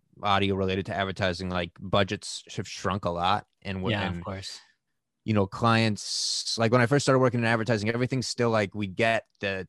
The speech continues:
Speaker 1: tape for the T V commercial, you know, from the video house, and then we'd, we'd, like, lay the audio back to it and have to be FedExed out. So people's expectations of how long things took
Speaker 2: Mm-hmm.
Speaker 1: were, were manageable. But once everything started to turn to file transfer,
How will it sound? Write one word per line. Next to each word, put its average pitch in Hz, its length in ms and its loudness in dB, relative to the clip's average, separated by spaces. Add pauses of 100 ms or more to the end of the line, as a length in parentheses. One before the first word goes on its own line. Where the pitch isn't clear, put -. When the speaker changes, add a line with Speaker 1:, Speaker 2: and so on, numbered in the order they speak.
(160)
Speaker 1:
tape - 320 -2
for 123 80 -4
the 107 80 -4
T 110 160 -10
V 104 160 -4
commercial, 101 680 0
you 95 60 -2
know, 87 140 -4
from 120 280 2
the 107 80 2
video 104 340 2
house, 98 420 2
and 98 80 -4
then 95 80 -4
we'd, 90 160 -6
we'd, 92 200 -6
like, 85 200 -10
lay 101 200 0
the 98 100 0
audio 98 260 2
back 95 240 0
to 98 120 -4
it 92 40 -4
and 69 120 -14
have 98 140 -6
to - 80 -20
be - 80 -16
FedExed 107 520 -2
out. 98 220 2
So 92 260 -4 (500)
people's 143 240 4
expectations 113 640 -2
of 92 100 -6
how 104 160 4
long 98 460 2
things 98 400 -2
took - 400 0 (420)
Speaker 2:
Mm-hmm. 101 160 6
Speaker 1:
were, 95 320 2
were 104 180 2
manageable. 98 880 0
But 104 260 -2
once 110 200 0
everything 113 320 -2
started 101 260 -2
to 90 120 -6 (100)
turn 104 220 0
to 95 80 -2
file 101 340 2
transfer, 117 560 -4